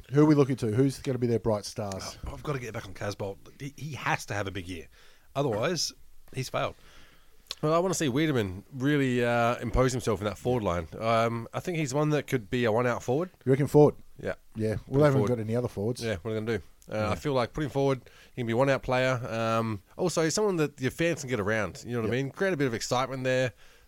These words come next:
Speaker 3: Uh, it can't hurt the club. Um, so, yeah, I feel like he's a person that they're really gonna have to, um, you know, make him, make him a, a cultural figure down at Carlton.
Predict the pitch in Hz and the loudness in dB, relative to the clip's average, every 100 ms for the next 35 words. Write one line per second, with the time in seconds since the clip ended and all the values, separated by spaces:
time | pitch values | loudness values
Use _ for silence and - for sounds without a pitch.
0 | - 120 127 131 135 135 185 147 120 131 | -8 -4 -2 -2 -2 -2 -2 0 2 0
1 | - 127 127 120 - - - - - 110 | 0 2 2 0 -10 -20 -20 -20 -10 -6
2 | 117 117 117 98 - 127 123 127 135 117 | -2 -2 -4 -6 2 4 6 6 4 4
3 | - 156 135 120 107 127 107 - 107 - | 2 -2 0 0 0 -4 -4 -4 -4 -4
4 | 104 101 - 95 95 98 113 107 104 98 | -6 -6 -6 -4 -4 -2 -4 -4 -4 -4
5 | 104 - - 95 92 87 - - - - | -6 -10 -6 -4 -4 -6 -12 -20 -20 -20
6 | - - 95 92 92 87 - 131 104 123 | -20 -10 -6 -4 -4 -6 -8 -4 -4 -2
7 | 190 175 135 110 147 143 101 92 - 101 | -2 -2 -2 -4 -4 -2 -2 -2 -6 -8
8 | 160 - 104 120 101 85 82 - 82 - | -6 -6 -6 -6 -6 -6 -8 -6 -8 -8